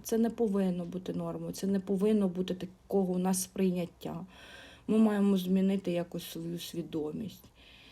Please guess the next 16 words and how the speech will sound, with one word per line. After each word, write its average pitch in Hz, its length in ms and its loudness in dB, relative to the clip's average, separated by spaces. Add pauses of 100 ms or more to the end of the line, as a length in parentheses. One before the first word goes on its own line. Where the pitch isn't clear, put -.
(440)
і 196 460 2
якось 202 420 0
впливати 160 680 -2
на - 180 -8
це, - 180 -8 (120)
розумієте? 208 580 2 (300)
Інакше 330 420 8
так - 260 4
і 311 60 8
буде. 185 540 0 (1120)
Тому 277 260 2
що 269 160 2
є 262 180 2
така 262 300 2
проста 262 480 -2
прописна 220 640 -2